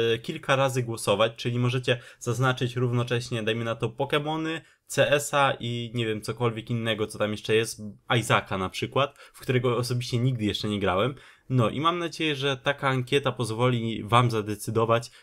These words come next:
co nowego ukaże się na kanale, co chcielibyście oglądać. Także jeszcze raz dzięki za napisanie komentarzy i teraz mam nadzieję, że weźmiecie udział w tej ankiecie. Do zobaczenia w, e, przyszłej serii, trzymajcie się,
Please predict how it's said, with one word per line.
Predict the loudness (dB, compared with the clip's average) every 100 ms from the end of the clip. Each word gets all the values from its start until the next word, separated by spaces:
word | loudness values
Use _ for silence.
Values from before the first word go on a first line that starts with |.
| _ -8
co | -2 0
nowego | 2 2 2
ukaże | 0 -2 -2
się | -4 -4
na | -4
kanale, | -2 0 2 0
co | 0
chcielibyście | -4 -2 -4 -4 -4 -4
oglądać. | -2 0 0 -2
Także | -4 -6 -2
jeszcze | -4 -2
raz | -2 -2 -8
dzięki | -6 -6 -6 -2
za | 2 2 2 -8 -4
napisanie | -4 0 0 0
komentarzy | 0 0 0 2 0 0
i | -4
teraz | -2 -4 -4
mam | -6
nadzieję, | -6 -4 -2
że | -2 0
weźmiecie | -2 -2 -4 -4
udział | -2 -4
w |
tej | 0 0
ankiecie. | 0 -2 -4 -2 -4 -6 -20 -12 -4
Do |
zobaczenia | -2 0 -2 2 2 2
w, | 0 -2
e, | 0 0
przyszłej | -2 -4 0 0
serii, | 2 0 0 -4
trzymajcie | -4 -4 -4 -6
się, | -4 -2